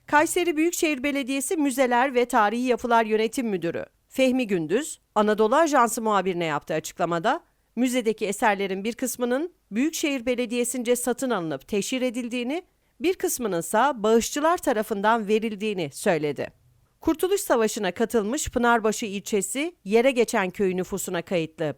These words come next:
Bayram Bayazıt'ın eşyalarının torunu Uğurcan Bayazıt tarafından iki yıl önce müzeye getirildiğini ve sergiye açıldığını anlatan Gündüz,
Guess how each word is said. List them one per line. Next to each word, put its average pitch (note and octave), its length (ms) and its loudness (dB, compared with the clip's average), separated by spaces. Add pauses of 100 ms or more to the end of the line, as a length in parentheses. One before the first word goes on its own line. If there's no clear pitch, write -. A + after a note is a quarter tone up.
Bayram G3 380 2
Bayazıt'ın G#3 500 0
eşyalarının F#3 840 -2 (240)
torunu C4 520 2
Uğurcan B3+ 580 2
Bayazıt A#3 380 4
tarafından E3 600 -2 (220)
iki B3 240 -2
yıl E4+ 160 4
önce G3+ 340 2
müzeye A3 380 2
getirildiğini E3+ 840 -4 (280)
ve A#3 140 6
sergiye A#3 540 2
açıldığını F3+ 520 0
anlatan D3+ 540 -2
Gündüz, F#3+ 540 -4